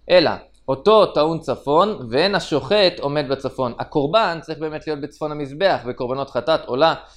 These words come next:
שצריכים הקורבנות להיות בצפון המזבח, אבל השוחט עצמו לא חייב לעמוד דווקא בצפ-, בצד צפון המז-, ה-, המזבח, הוא יכול לעמוד בדרום ולשחוט בצפון.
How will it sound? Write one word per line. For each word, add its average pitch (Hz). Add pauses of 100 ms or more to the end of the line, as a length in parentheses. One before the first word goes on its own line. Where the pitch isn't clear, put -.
שצריכים 143
הקורבנות 143
להיות 135
בצפון 135
המזבח, 117
אבל 117
השוחט 190
עצמו 220 (140)
לא 190
חייב 277
לעמוד 190
דווקא 160
בצפ-, 143
בצד 147
צפון 147
המז-, 139 (100)
ה-, 131
המזבח, 135 (260)
הוא 139
יכול 180
לעמוד 185
בדרום 220
ולשחוט 151
בצפון. 170